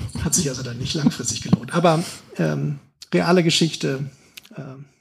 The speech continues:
Speaker 2: Barbados.
Speaker 1: Das ist eine spannende
Speaker 2: Ja.
Speaker 1: Analogie tatsächlich, ne, weil man das natürlich dann eben auch übertragen kann. Äh,
Speaker 2: Glaub ich auch.
Speaker 1: erst mal zu schauen, okay, was sind denn eigentlich, äh, die Regeln und die Systeme, die gelten und dann, äh,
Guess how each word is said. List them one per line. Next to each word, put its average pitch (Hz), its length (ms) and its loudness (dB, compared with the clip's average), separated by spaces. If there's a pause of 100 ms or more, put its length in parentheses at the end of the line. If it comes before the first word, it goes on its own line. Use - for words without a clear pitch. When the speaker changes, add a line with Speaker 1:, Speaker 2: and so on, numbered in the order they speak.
(600)
Speaker 2:
Barbados. - 760 -4 (160)
Speaker 1:
Das 202 120 8
ist 196 60 6
eine 202 100 8
spannende 208 380 8
Speaker 2:
Ja. - 60 4
Speaker 1:
Analogie 185 500 8
tatsächlich, 180 640 4
ne, 185 200 6
weil 185 100 4
man 180 160 6
das - 140 2
natürlich 190 300 2
dann 190 140 4
eben 190 160 6
auch 185 160 4
übertragen 185 600 2
kann. 185 300 8 (880)
Äh, 185 280 8
Speaker 2:
Glaub 160 160 2
ich - 120 -16
auch. - 200 -20 (180)
Speaker 1:
erst 196 200 2
mal 185 120 6
zu 202 120 0
schauen, 190 280 6
okay, 190 380 4
was 190 340 0
sind 196 140 6
denn 190 140 4
eigentlich, - 520 2
äh, 190 140 2
die 196 120 0
Regeln 190 440 8
und 185 160 8
die 190 80 6
Systeme, 185 680 6 (140)
die 196 80 0
gelten 185 720 4
und 185 180 6
dann, 180 340 4 (260)
äh, 190 220 2